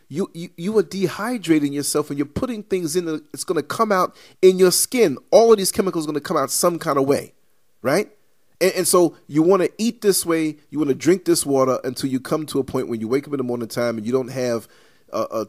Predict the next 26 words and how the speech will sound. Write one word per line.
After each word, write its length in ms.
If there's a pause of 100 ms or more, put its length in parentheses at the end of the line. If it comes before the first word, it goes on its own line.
th-, 140
those 220
ten 420
dollops 480
of, 280
of 200
cottage 380
cheese 360
in 80
the 60
corner 300
of 100
your 120
eye. 300 (680)
You 60
see? 280 (400)
Your 160
breath 300
smells 500
good. 280 (120)
What 220
comes 280
out 200
has 240
no 100
smell. 460